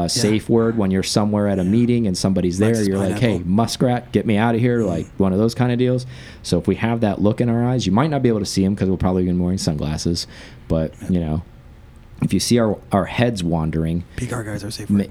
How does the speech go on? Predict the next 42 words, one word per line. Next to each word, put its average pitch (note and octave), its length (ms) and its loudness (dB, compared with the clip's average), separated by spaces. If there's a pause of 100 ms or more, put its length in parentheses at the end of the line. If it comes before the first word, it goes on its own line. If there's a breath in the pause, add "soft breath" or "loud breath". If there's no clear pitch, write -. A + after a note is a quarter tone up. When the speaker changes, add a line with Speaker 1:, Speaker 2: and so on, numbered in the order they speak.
Speaker 2:
maybe, G#2 640 2
uh, F2 260 -2
maybe G#2 300 2
come, F#2 380 0 (100)
come G2 240 2
tug G2+ 240 0
at F2+ 160 0
us, F2 240 -2
uh, F2 340 0 (140)
give G2 160 2
us G2 140 -2
a F2+ 40 -2
shout, F2+ 360 0
come F#2+ 160 0
say G2 180 2
hi. F2+ 200 0
We G#2 120 2
love G2 220 0
talking F#2+ 300 0
to F2 40 2
everybody F2+ 320 2
that D#2+ 60 -2
likes E2+ 260 -2
listening F2 320 0
to E2+ 140 2
us E2+ 140 -4
because, E2+ 460 -2
uh, E2 200 -2
generally A#2 340 0
everybody F2 300 -2
listening E2+ 400 -2
is E2 160 -4
an D#2 60 -2
enthusiast E2+ 480 -2
like - 200 -8
us. - 360 -2 (520 loud breath)
Um, D2+ 380 -2
so - 180 -4
that E2 240 -2
will F2 80 0
be E2 140 0
fun D#2+ 420 -2